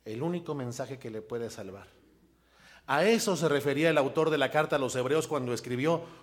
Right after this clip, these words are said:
"¿Cómo escaparemos nosotros si descuidamos una salvación tan grande?". No estaba hablando de que la salvación, el que la tiene, la pudiera perder. Estaba hablando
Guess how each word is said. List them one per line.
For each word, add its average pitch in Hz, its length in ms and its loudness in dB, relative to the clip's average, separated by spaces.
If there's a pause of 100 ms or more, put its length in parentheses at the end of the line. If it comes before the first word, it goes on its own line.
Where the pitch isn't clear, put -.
(120)
"¿Cómo 285 380 10
escaparemos 220 760 4
nosotros 226 800 0 (640)
si 170 240 -8
descuidamos 185 960 0 (280)
una 180 300 -2
salvación 151 800 -2
tan 135 200 -4
grande?". 143 440 -4 (180)
No 190 60 -4
estaba 208 180 0
hablando 190 300 0
de 165 80 -2
que 151 100 -6
la 139 80 -2
salvación, 139 480 -4
el 139 80 -4
que 135 100 -4
la 123 100 -2
tiene, 151 200 -4
la 123 120 -2
pudiera 147 280 0
perder. 165 560 0
Estaba 208 320 0
hablando 247 540 2